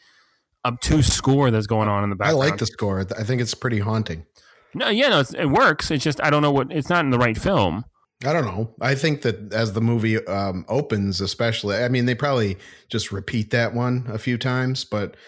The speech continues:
Speaker 2: the music that they're playing while he's walking through <clears throat> the woods and picking up trash in the gully, um,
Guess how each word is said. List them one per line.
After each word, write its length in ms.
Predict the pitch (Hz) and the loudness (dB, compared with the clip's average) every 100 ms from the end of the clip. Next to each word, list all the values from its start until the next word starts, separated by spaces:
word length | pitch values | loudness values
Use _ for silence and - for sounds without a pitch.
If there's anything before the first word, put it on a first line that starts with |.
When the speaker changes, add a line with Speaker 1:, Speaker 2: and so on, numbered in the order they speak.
| - _ | -20 _
Speaker 2:
the 200 | 104 110 | -4 -2
music 460 | 107 127 143 120 110 | 0 2 2 0 -2
that 100 | 120 | -4
they're 100 | 120 | -4
playing 440 | - 123 120 117 | -4 -2 0 0
while 180 | 120 117 | 0 -2
he's 180 | 117 107 | -2 -2
walking 420 | 104 120 117 117 | 0 0 0 -4
through 480 | 104 123 120 120 110 - - | -2 -2 0 0 -2 -4 -2
<clears throat> 200 | 131 120 | -2 0
the 80 | |
woods 480 | 120 107 113 117 107 | -2 0 0 0 -2
and 260 | 113 110 107 - - - | 0 0 -2 -10 -20 -4
picking 240 | 131 123 | -2 0
up 200 | 117 - | 0 -4
trash 440 | - 117 113 110 120 | -2 2 2 0 0
in 100 | 107 | 0
the 80 | |
gully, 520 | 98 117 120 98 98 - _ _ _ - | 0 0 2 0 -2 -6 _ _ _ -6
um, 680 | 104 104 104 104 98 95 | -2 0 0 0 -2 -4